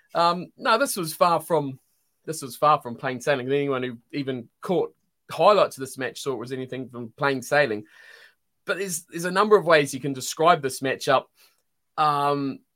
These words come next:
I've gone, I've gone for the more,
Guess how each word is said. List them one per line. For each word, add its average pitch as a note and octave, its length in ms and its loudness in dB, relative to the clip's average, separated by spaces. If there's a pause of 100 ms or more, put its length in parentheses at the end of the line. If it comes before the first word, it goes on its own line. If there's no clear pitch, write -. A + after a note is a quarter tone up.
(920)
I've G3 220 6
gone, F3+ 420 8
I've A3+ 160 6
gone A#3+ 220 6
for G#3 180 -4
the F#3 120 -2
more, E3+ 420 2